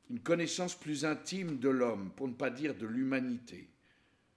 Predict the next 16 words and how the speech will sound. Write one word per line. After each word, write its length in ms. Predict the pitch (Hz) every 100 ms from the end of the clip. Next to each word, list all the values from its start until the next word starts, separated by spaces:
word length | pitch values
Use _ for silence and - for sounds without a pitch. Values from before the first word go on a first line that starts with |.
| _ _ -
Et 40 |
nous 100 | 139
le 60 | 151
faisons 320 | 143 156 196
d'une 220 | 170 165
même 220 | 156 180 175
façon 420 | - 156 - 214
que 120 | 180
l'on 120 | 151
pourrait 300 | 143 143 160
appeler 480 | 143 139 165 165 -
anti-intellectuelle. 1500 | 180 180 - - 202 165 123 151 131 127 - 123 120 90 80 78 _ _ _ _ _ _ _ _ _ -
Vous 400 | 120 185 180 143
êtes, 320 | 127 - - -
comme 260 | 151 151
moi, 340 | 139 117 90